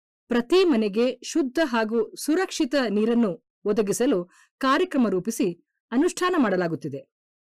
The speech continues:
ಹಲವು ಗ್ರಾಮಗಳಲ್ಲಿ ಶೇಕಡಾ ನೂರರಷ್ಟು ಕಾರ್ಯಾತ್ಮಕ ಗೃಹ ನಳ ಸಂಪರ್ಕವನ್ನು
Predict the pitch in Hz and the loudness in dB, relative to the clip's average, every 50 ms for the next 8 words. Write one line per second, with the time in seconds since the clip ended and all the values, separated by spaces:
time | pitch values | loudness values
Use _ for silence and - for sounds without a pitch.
0 | _ _ _ _ _ - - 302 370 427 440 403 330 277 240 226 233 220 202 214 | _ _ _ _ _ -8 -4 0 0 2 2 2 2 2 2 2 2 2 2 2
1 | 226 302 285 190 185 185 - _ _ _ _ _ - - 320 359 370 - 370 381 | 2 2 2 2 0 -2 -6 _ _ _ _ _ -6 -2 0 0 0 0 -2 0
2 | 370 349 285 269 294 330 339 330 302 - - 311 285 - 277 240 240 277 302 311 | 2 2 4 4 4 2 2 0 -2 -2 -4 -8 -6 -4 -2 -2 0 0 0 0
3 | 330 330 320 320 330 330 330 277 233 240 262 - 277 302 285 254 247 262 254 - | 0 -2 -2 -4 -2 -2 -2 -2 0 -2 -2 -2 0 0 0 0 0 0 -2 -2
4 | 233 214 - - 226 220 - 196 185 226 330 294 202 208 - _ _ _ | -2 -4 -2 -4 -4 -4 -4 -4 -2 -2 -2 -2 -4 -6 -8 _ _ _